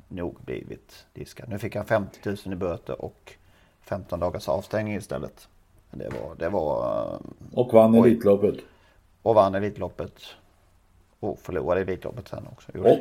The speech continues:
Speaker 2: Och om han hade blivit diskad där i försöket, då hade ju skandalen inte blivit lika stor när det gäller dopinghistorien.
Speaker 1: Nej, verkligen.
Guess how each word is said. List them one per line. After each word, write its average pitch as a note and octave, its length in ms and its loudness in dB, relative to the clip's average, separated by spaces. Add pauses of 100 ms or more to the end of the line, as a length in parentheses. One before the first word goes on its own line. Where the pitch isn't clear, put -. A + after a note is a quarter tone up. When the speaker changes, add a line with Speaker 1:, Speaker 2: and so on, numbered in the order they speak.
(300)
Speaker 2:
Och B2+ 140 10
om B2+ 100 6
han B2 140 4
hade A#2+ 120 6
blivit A2+ 360 6
diskad C3+ 460 4
där F#2+ 240 4
i F2+ 40 -4
försöket, D#2 480 -6 (1300)
då F#2+ 140 2
hade A#2 200 8
ju C3 140 8
skandalen A2+ 500 6
inte G#2+ 160 2
blivit G2 260 0
lika G2 280 2
stor F#2+ 300 0
när F#2+ 120 -2
det F#2+ 100 -2
gäller F#2 220 0
dopinghistorien. F2+ 1500 -6 (540)
Speaker 1:
Nej, F2 180 -4
verkligen. G2+ 420 -6